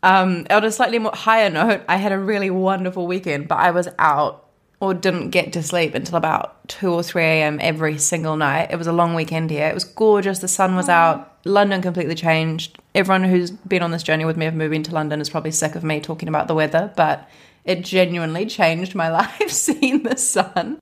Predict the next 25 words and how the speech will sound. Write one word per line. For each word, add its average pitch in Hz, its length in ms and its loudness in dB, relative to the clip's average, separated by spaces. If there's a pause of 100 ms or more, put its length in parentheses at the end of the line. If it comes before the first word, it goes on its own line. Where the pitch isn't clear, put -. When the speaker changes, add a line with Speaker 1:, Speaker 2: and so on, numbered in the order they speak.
Speaker 1:
And 226 600 4
also, 185 680 2
in 202 120 -2
true 202 440 -2
me 190 200 -2
fashion, 165 420 -2
I 175 140 0
had 180 160 0
a - 20 0
dinner 185 220 0
party 165 340 -2
on 165 400 0
Sunday 185 800 -4
night 151 500 -4 (380)
that 180 220 2
started 247 360 2
at 214 120 -2
four 208 300 0
and 165 120 -2
went 180 160 -6
till 185 80 -8
about 180 300 -2
one 160 380 -2
A 151 200 -4
M. 143 400 -8